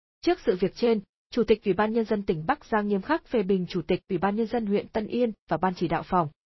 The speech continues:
chống dịch covid mười chín huyện Tân Yên vì đã không thực hiện nghiêm túc,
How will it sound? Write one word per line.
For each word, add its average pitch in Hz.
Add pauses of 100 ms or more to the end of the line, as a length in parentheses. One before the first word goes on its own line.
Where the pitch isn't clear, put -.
(160)
chống 214
dịch 262
covid 247
mười 208
chín 185
huyện 247
Tân 214
Yên 220 (180)
vì 196
đã 180
không 277
thực 220
hiện 190
nghiêm 208
túc, 311